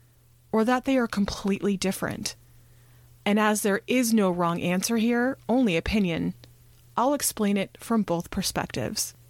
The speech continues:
Otherkin and Therianthropy is first and foremost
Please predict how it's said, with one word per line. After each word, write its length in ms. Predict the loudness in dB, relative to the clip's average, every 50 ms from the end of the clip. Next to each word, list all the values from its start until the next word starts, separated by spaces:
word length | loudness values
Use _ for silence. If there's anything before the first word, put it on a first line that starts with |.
| -20 -20 -20 -20 -20 -20 -20 -20 -20 -20 -20 -20 -20 -20 -20 -20 -20 -20 -20 -20 -20 -20 -20 -20 -20 -20 -20 -20 -20 -20 -20 -20 -20 -20 -20 -12 -4 -2
Otherkin 680 | 0 2 2 2 0 0 0 2 2 4 4 2 2 0 0
and 220 | 0 2 2 0
Therianthropy 960 | 0 0 0 0 2 2 2 0 0 -2 -2 0 0 0 0 0 0 -2 0 0
is 240 | -2 -2 -2 -2
first 480 | -6 -4 -2 0 2 2 2 0 -2 0
and 180 | 0 0 0 0
foremost 800 | 0 -2 -2 0 0 0 -2 -2 -2 -2 -2 -2 -4 -4 -8